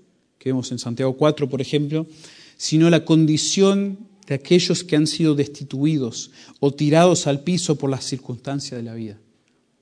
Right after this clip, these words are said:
Como en Romanos doce y seis, Pablo dice que les exhorta a los creyentes de Roma que no sean altivos, sino asociándose con los humildes,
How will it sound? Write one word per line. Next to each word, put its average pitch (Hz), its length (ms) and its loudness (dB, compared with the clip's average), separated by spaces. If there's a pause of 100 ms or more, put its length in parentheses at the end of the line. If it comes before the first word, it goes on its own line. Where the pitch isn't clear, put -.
(1300)
Como 135 160 -6
en 131 60 -2
Romanos 151 340 4
doce 151 280 2
y 139 40 -2
seis, 156 320 0
Pablo 147 280 2
dice 143 340 2
que 131 300 -4 (180)
les 131 160 -2
exhorta 156 680 0 (360)
a 131 120 -4
los - 440 -6 (1040)
creyentes 147 480 0
de 135 120 0
Roma 143 300 2
que 143 120 -4
no 151 100 2
sean 147 240 -2
altivos, 139 880 -2 (100)
sino 160 560 2 (140)
asociándose 147 1500 0
con 135 220 -6
los 131 240 -10
humildes, 131 720 -8